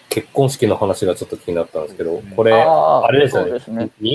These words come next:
Speaker 1: に-、新里さんの結婚式ですよね。
Speaker 3: はい、そうですね。ちょっとなんか、
Speaker 1: はい。
Speaker 3: 新里さんの結婚式、あのー、
Speaker 1: はい。
Speaker 3: なんか、みんな言っていいのか悪いのかみたいな雰囲気だったので、誰の結婚式かちょっとあんまり明確には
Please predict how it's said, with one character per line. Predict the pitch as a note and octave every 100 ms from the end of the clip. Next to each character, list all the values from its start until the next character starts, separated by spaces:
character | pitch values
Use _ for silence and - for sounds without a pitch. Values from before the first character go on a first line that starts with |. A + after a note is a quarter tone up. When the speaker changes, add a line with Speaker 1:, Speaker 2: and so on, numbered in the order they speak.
| C#3
Speaker 1:
に-、 |
新 | A#2+
里 | A#2 B2+ B2
さ | B2
ん |
の | A#2+
結 | - A2+
婚 | - A#2
式 | -
で |
す |
よ | F#3
ね。 |
Speaker 3:
は | -
い、 |
そ | G#3
う | D#3
で | F#2
す | A2+ A2
ね。 |
ち | -
ょ |
っ | A#3
と | F#3
な |
ん | -
か、 |
Speaker 1:
は | C#3+
い。 |
Speaker 3:
新 | F#3+
里 | A#3+ B3
さ | B3
ん | A#3
の | A#3
結 | G#3
婚 | A3+ A3+
式、 | - C#3+ A2+
あ | A2+
の | A2+ A2 G#2+ G#2+
ー、 | A2
Speaker 1:
は |
い。 | E2+
Speaker 3:
な |
ん | F#3
か、 | B2 - _ _ _
み | F3+ G#3
ん |
な | G#3
言 | F#3+ G3+
っ |
て | A3 A#3+
い | A#3
い |
の | F#3
か | C#3+
悪 | C#3 D3+
い |
の | C#3+
か | B2 A2+
み |
た | A#2
い | A2
な | G#2+
雰 | - C3+
囲 | B2+
気 | A#2 G#2+
だ | G#2
っ |
た | G#2+ G#2+
の | G#2
で、 | A2
誰 | E3+
の | E3+ A#2+
結 | A#2+
婚 | G#2 A#2
式 | -
か | A2 G#2
ち |
ょ | -
っ |
と | A#2
あ |
ん | C3
ま | C3+
り |
明 | C3 D3
確 | D3+ C#3+
に | C#3
は | A#2+ A#2